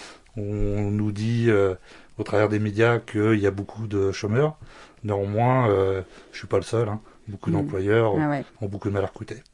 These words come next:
Speaker 2: Beaucoup de mal à recruter. Et
Speaker 1: Ouais.
Speaker 2: d'autant après ce confinement, hein, ça a beaucoup modifié, euh, je pense, les,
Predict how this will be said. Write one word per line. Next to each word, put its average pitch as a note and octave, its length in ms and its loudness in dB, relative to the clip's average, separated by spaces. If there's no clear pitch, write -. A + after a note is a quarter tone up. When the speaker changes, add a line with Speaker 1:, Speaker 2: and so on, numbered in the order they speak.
Speaker 2:
Beaucoup D#3 240 -2
de E3+ 60 2
mal D#3 100 2
à D3 60 0
recruter. D3+ 360 2
Et - 100 4
Speaker 1:
Ouais. F3+ 100 4
Speaker 2:
d'autant G#3+ 480 6
après F#3+ 300 2
ce - 60 -6
confinement, E3 520 0
hein, C#3 80 -4
ça C#3+ 220 -4
a C#3 40 -2
beaucoup C#3+ 380 -2
modifié, D#3 640 0
euh, C3+ 220 -2
je C3+ 80 -2
pense, D3 400 -6
les, C3+ 220 -2